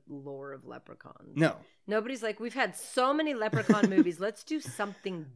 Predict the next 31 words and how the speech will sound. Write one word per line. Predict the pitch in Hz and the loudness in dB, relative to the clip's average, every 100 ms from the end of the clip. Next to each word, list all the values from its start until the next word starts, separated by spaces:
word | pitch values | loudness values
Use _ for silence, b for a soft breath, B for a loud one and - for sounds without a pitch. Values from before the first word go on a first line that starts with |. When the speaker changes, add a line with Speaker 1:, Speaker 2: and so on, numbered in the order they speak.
| - | -8
Speaker 1:
different." | 165 156 147 98 139 | -8 -6 -10 -4 4
Speaker 2:
I, | 151 151 | 4 6
I | 139 | 6
understand | 156 175 160 - 147 139 | 8 6 4 4 4 4
that | 123 | 2
they | 120 | 2
wanted | 120 127 117 | 4 4 2
to | 113 | 2
get | 117 117 | 2 2
away | 107 104 101 110 | 0 -2 -2 -2
from | - 117 | -2 -2
the | 110 | 0
lecre-, | 104 120 147 - | 0 -2 -4 -4
leprechaun | 135 120 120 117 110 98 85 _ _ _ _ | -2 0 -2 -2 -2 -4 -8 _ _ _ _
series | - - 131 131 135 | -8 0 2 4 4
that | - 123 | 4 2
was | 113 | 2
Speaker 1:
Yes. | 113 | 2
Speaker 2:
already | 113 107 101 | 2 0 -6
out. | 110 110 170 - | -2 -2 -2 -4
Speaker 1:
Right. | 175 131 - - _ _ _ _ _ - | -8 -8 -14 -20 _ _ _ _ _ -4
Speaker 2:
But | 151 | 2
they | 185 | 2
could | - 233 | 4 4
have | 165 117 - | 4 0 -10
still | 156 - - 196 | -8 0 2 2
kept | - - 185 151 | 2 -2 0 0
him | 107 | 0
being, | 95 156 107 92 101 _ _ | 0 -2 -2 -8 -14 _ _
you | - | -10
know, | 80 110 | -8 -10